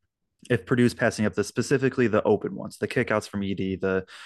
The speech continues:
you know, penetrate kickout, stuff like that. Like, if Purdue passes those up, then now teams can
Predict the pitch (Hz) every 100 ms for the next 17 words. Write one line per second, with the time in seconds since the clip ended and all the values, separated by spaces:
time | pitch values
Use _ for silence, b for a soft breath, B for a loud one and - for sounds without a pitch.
0 | B 104 90 - 117 - 107 - 101 98
1 | 98 - - 107 92 95 92 95 95 -
2 | b b b b b _ 113 - 113 131
3 | 131 113 110 104 104 92 104 101 104 98
4 | 95 90 113 110 - 107 101 95 92